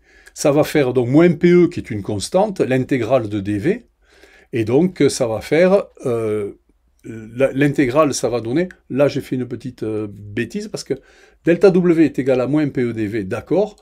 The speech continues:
mais c'est W qui est égal à moins P E V un moins V zéro. Donc, euh, ici, il y a un petit... Euh, petite bisbille, mais quand on le calcule, ça va faire, ça va faire deux dix puissance quatre, deux dix puissance quatre joules. Hein, donc ça, W,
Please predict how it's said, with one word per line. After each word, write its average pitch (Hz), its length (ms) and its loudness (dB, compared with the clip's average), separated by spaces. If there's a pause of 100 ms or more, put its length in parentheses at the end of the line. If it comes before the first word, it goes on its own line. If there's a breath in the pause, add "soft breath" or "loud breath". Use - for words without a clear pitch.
(120)
mais 113 100 -6
c'est 107 180 -4
W 151 560 2
qui - 80 -10
est 101 120 -10
égal 110 240 -6
à 110 80 -8
moins 113 240 -6
P 110 160 -6
E 120 340 -2
V 107 380 -4
un 131 100 -2
moins 123 220 -8
V 110 240 -10
zéro. 101 300 -8 (360 soft breath)
Donc, 110 380 -10
euh, 104 380 -4
ici, 131 340 -12
il 123 60 -6
y 113 40 -4
a 107 40 -4
un 104 40 -8
petit... 104 460 -10
Euh, 95 160 -8 (340)
petite 101 260 -16
bisbille, 135 500 -6 (440 soft breath)
mais 127 140 0
quand 156 220 0
on 165 40 4
le 151 100 4
calcule, 196 440 -2
ça 143 160 0
va 143 160 0
faire, 190 440 0
ça - 200 -8
va 113 120 -6
faire 165 360 -2
deux 170 160 -2
dix 160 180 -8
puissance - 500 -10
quatre, 175 520 -6 (240)
deux 143 160 -2
dix 151 180 -8
puissance 123 420 -14
quatre - 300 -10
joules. 98 320 -14 (400)
Hein, 110 140 -12
donc 101 220 -10
ça, 185 220 2
W, 160 600 0